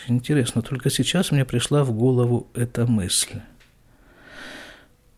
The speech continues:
Так ведь это же всего на год. В следующем году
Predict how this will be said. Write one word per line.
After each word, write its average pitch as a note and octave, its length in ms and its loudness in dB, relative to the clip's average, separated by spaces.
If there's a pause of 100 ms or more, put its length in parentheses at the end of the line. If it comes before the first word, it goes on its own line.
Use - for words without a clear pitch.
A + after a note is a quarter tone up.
(260)
Так D3+ 220 6
ведь G3+ 240 6
это E3+ 460 8
же G#2+ 340 2
всего A#2+ 480 6
на A#2 180 6
год. B2+ 500 0 (2250)
В - 100 -10
следующем A#2 680 2
году G2+ 560 -2